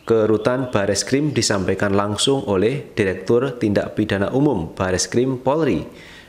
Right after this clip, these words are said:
Brigjen Andi Rian Jayadi. Dia menyebut Habib Rizik dipindahkan siang kemarin. Ia dipindahkan ke Rutan Bares Krim Polri, rencananya hari ini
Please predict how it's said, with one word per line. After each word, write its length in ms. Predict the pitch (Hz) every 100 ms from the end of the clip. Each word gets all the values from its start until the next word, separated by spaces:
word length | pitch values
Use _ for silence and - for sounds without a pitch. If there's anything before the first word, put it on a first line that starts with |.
| -
Brigjen 480 | - 98 - 98 90 -
Andi 640 | 123 147 143 139 151 151
Rian 480 | 131 117 113 113 113
Jayadi. 560 | - 90 87 85 127 76 - - - - -
Dia 160 | - 87
menyebut 560 | 85 90 127 202 - 98
Habib 160 | 90
Rizik 320 | 98 - 131
dipindahkan 800 | - 98 87 87 95 - 123 127
siang 400 | 123 - 104 101
kemarin. 560 | 98 95 87 82 64 - - - - -
Ia 400 | 101 127 113 90
dipindahkan 720 | - 98 92 85 - 120 139
ke 80 | 127 92
Rutan 400 | 85 101 107 117 -
Bares 240 | 82 90
Krim 240 | - 101
Polri, 480 | 95 123 160 143 76 - -
rencananya 640 | 101 92 85 85 98 107
hari 240 | 101 110 131
ini 320 | 139 85